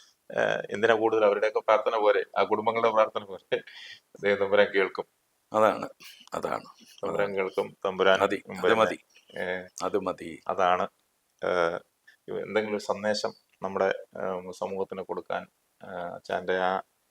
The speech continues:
Speaker 1: ഇതുവരെയുള്ള, ഏഹ്,
Speaker 2: അങ്ങനെ പ്രത്യേകിച്ച്,
Speaker 1: അനുഭവത്തിന്റെ വെളിച്ചത്തിൽ.
Speaker 2: പ്രത്യേകിച്ച് സന്ദേശമായിട്ടൊന്നും കൊടുക്കാനില്ല. ദൈവം തമ്പുരാൻ നമ്മളെ ഇവിടെ ആക്കിയിരിക്കുന്ന സമയത്ത്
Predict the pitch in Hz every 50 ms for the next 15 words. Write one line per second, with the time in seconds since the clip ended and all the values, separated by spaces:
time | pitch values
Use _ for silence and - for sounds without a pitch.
0 | _ _ - 101 98 104 107 110 113 113 110 107 101 101 104 104 107 104 - -
1 | _ _ _ _ _ - _ - - - - 92 95 92 95 95 92 92 90 90
2 | 92 117 127 139 127 117 110 - - 143 156 151 - 107 120 156 156 131 131 127
3 | 135 131 123 143 - - - 110 98 - - 101 - 110 101 - - 131 143 135
4 | 147 151 139 131 117 113 120 135 143 127 147 147 147 139 151 147 151 143 139 135
5 | - 135 131 127 123 107 95 107 113 - _ _ _ _ _ _ _ _ _ _
6 | _ - 92 95 104 110 123 123 123 123 131 127 127 120 120 120 123 117 117 117
7 | 113 110 107 - 120 113 113 110 123 117 120 113 113 110 107 104 - - 107